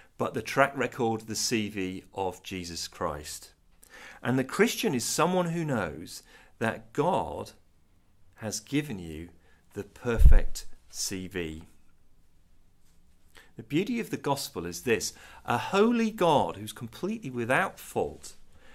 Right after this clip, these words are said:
finds us, sees us, discovers us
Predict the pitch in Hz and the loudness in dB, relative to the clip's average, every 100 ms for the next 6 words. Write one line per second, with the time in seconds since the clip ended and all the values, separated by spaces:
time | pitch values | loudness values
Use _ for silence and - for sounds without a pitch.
0 | - - - - 185 202 190 - 76 69 | -20 -18 -6 4 4 4 0 -4 -6 -8
1 | - - - - _ - - - _ - | -12 -12 -12 -18 _ -20 -20 -20 _ -20
2 | - _ - - - - 175 202 202 - | -20 _ -20 -14 -4 0 2 2 2 -2
3 | - - - - - - - _ - - | -6 -10 -14 -16 -18 -20 -20 _ -20 -20
4 | - - - - - 123 - - 185 160 | -20 -20 -20 -16 -6 -2 -2 6 6 6
5 | 107 80 80 87 - - | -6 -6 -8 -8 -10 -12